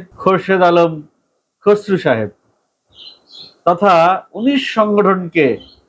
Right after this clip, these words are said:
দারুণ একটা ভেলকি দেখায় দিল শাহরিয়ার শাকিল। এক ভেলকিতে পুরো উনিশ সংগঠন কেঁপে গেছে। উনিশ সংগঠন মিলে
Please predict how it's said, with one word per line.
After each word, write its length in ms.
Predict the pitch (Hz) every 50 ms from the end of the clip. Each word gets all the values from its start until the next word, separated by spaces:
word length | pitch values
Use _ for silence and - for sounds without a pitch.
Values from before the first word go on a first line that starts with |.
| _ _ - -
দারুণ 400 | 113 110 160 180 220 254 269 254
একটা 280 | 254 233 - - 233 202 175 143 123 98 - _ _ _ _ _
ভেলকি 480 | 123 123 113 104 165 185 196 185 202 220
দেখায় 320 | 196 202 185 165 185 180 175
দিল 160 | 170 165 156 151 143
শাহরিয়ার 440 | 139 - 139 135 127 127 131 123 123
শাকিল। 300 | - 117 101 - 107 98 92 - - - - 185 214 233 240
এক 120 | 254 240 208 190 175
ভেলকিতে 560 | 160 185 214 226 196 - 233 233 190 220 214 196 160 131 113 - - - - _ _ _ _ _ _ - _ _ -
পুরো 220 | 185 208 214 226 226 214
উনিশ 240 | 208 214 233 233 - - -
সংগঠন 520 | 220 214 208 208 214 208 202 202 190 165 139 123 113 - _ _ _ _ _ _ _ _ 175
কেঁপে 240 | 180 180 185 190 170
গেছে। 320 | 160 143 - - - 120 107 - _ _ _ _ _ _ -
উনিশ 260 | 165 196 240 262 247 - -
সংগঠন 520 | 226 214 214 214 214 233 220 214 226 240 220 208
মিলে 260 | 185 175 156 156 160